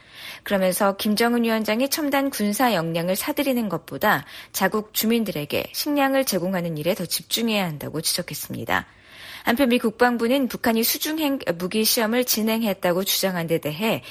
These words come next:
미한일 삼국 간 공조를 강조했습니다. 국방부 대변인은 십구 일 관련 사안에 대한 비오에이의 논평 요청에 우리는 이 같은 활동을 모니터링하고 있다며 우리는 북한의 군사 프로그램이 제기하는 위협과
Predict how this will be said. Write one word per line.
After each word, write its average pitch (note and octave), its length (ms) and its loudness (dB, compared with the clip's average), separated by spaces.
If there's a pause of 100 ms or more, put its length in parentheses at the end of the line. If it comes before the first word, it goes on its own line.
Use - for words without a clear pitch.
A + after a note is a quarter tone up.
(200)
미한일 G3 420 2
삼국 D4 400 -4
간 A#3+ 240 2
공조를 F3 600 -2 (200)
강조했습니다. C3+ 840 -4 (280)
국방부 A3+ 420 2
대변인은 G3+ 520 4
십구 - 280 -2
일 A#3+ 140 6
관련 G#3 400 2
사안에 G#3 320 2
대한 F3+ 300 2
비오에이의 G3 520 2
논평 F3 400 -4
요청에 D3 540 -4 (400)
우리는 A3+ 480 2
이 F#3+ 120 -2
같은 A#3+ 300 2
활동을 A#3+ 460 2
모니터링하고 A3 840 0
있다며 C#3+ 440 -6 (380)
우리는 G3 280 0
북한의 G#3+ 420 0
군사 G#3 420 2
프로그램이 G#3 560 2
제기하는 F3 580 0
위협과 D3+ 540 -2